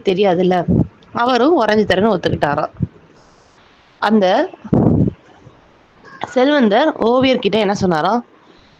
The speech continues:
"என்ன மாதிரியே அச்சு அசலா ஒரு ஓவியத்தை வரைஞ்சு கொடுத்தா உனக்கு நான் ஆயிரம் காசுகள் தரேன்" அப்படின்னு சொன்னாராம்.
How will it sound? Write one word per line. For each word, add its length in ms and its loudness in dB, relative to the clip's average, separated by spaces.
"என்ன 320 2
மாதிரியே 440 0
அச்சு 460 -4
அசலா 520 -2
ஒரு 380 2
ஓவியத்தை 460 0
வரைஞ்சு 360 0
கொடுத்தா 400 -2
உனக்கு 380 -2
நான் 340 -2
ஆயிரம் 460 0
காசுகள் 460 0
தரேன்" 340 0
அப்படின்னு 300 0
சொன்னாராம். 500 0